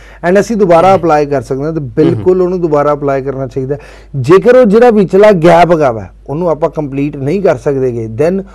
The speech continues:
Speaker 1: ਉਹ ਕਹਿੰਦੇ ਨਾ ਉਹ ਅੜਨ ਦਾ ਜਾਂ ਤੜਨ ਦਾ ਉਹ ਆਕੜੇ ਰੁੱਖ ਹਮੇਸ਼ਾ ਨਿਕਲ ਜਾਂਦੇ ਹੁੰਦੇ ਆ। ਸੋ ਉਹ ਆਕੜਨ ਦਾ ਉਹਦੇ ਵਿੱਚ ਫਾਇਦਾ ਨਹੀਂ ਕਿ ਜੇਕਰ ਉਹ ਨਹੀਂ ਹੋ ਸਕਦਾ, ਦਿਮਾਗ ਨਾਲ ਕੰਮ ਲਓ, ਜੇ ਉੱਧਰ ਵਾਲੇ ਬੰਨੇ ਨਹੀਂ ਹੋ ਸਕਦਾ, you can apply for Australia।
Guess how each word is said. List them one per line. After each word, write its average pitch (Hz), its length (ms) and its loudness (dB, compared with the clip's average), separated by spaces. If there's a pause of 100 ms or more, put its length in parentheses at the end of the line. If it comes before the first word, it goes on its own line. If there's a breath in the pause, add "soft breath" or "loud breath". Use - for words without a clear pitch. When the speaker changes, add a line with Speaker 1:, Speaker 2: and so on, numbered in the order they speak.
(200 loud breath)
Speaker 1:
ਉਹ 147 80 0
ਕਹਿੰਦੇ 175 180 0
ਨਾ 226 80 2
ਉਹ 214 260 4 (140)
ਅੜਨ 196 240 2
ਦਾ 190 180 2
ਜਾਂ 190 160 -2
ਤੜਨ 175 420 -2
ਦਾ 180 120 -2
ਉਹ 185 240 0
ਆਕੜੇ 170 440 -2
ਰੁੱਖ 165 240 -4 (120)
ਹਮੇਸ਼ਾ 151 440 -6 (120)
ਨਿਕਲ 156 360 -2
ਜਾਂਦੇ 156 240 -4
ਹੁੰਦੇ 127 240 -6
ਆ। 117 40 -18 (380 soft breath)
ਸੋ 190 60 4 (100)
ਉਹ 247 180 2
ਆਕੜਨ 214 420 0
ਦਾ 233 80 4
ਉਹਦੇ 226 180 6
ਵਿੱਚ 214 160 -4
ਫਾਇਦਾ 175 220 2
ਨਹੀਂ 214 120 -6
ਕਿ 208 100 -8
ਜੇਕਰ 196 320 0
ਉਹ 254 80 2
ਨਹੀਂ 220 280 4
ਹੋ 269 140 4
ਸਕਦਾ, 147 400 -4 (200)
ਦਿਮਾਗ 135 400 -4
ਨਾਲ 170 160 -6
ਕੰਮ 143 200 -4
ਲਓ, 160 200 -10
ਜੇ 160 160 -2
ਉੱਧਰ 180 220 0
ਵਾਲੇ 208 180 0
ਬੰਨੇ 196 260 -4
ਨਹੀਂ 208 180 -4
ਹੋ 220 60 -2
ਸਕਦਾ, 202 200 -4
you 220 160 -6
can 220 160 -4
apply 185 360 -2
for 220 60 0
Australia। 156 520 0